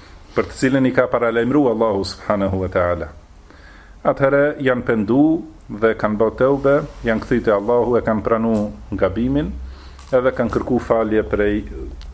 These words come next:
Allahut edhe mëshirë. Do të thënë edhe Allahu, pra kjo ka qenë prej frymëzimit të Allahut që i ka mësu si të pendohen edhe si të kërkojnë falje prej Allahut,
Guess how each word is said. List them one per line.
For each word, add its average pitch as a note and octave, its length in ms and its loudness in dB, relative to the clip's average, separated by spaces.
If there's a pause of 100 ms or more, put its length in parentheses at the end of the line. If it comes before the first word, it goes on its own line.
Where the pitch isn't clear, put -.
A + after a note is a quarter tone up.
(120)
Allahut G#2+ 520 0
edhe A2 220 4 (340)
mëshirë. A2 460 0 (640)
Do E3 100 -4
të - 80 -6
thënë B2+ 200 2
edhe A#2 100 2
Allahu, A#2 400 0 (560)
pra B2+ 180 2
kjo C#3 200 2 (140)
ka A#2+ 140 2
qenë C3 220 0
prej A#2 200 0
frymëzimit A2+ 500 0
të G#2 80 2
Allahut A#2+ 400 2
që A2+ 120 0
i G#2 60 0
ka G#2+ 140 0
mësu A2 260 -2
si A2 160 -2
të - 100 -12
pendohen A2 540 2
edhe G#2 140 0
si G#2+ 120 -6
të - 120 -8
kërkojnë G#2 340 -2
falje F#2+ 260 0
prej F#2+ 140 0
Allahut, A#2+ 400 -2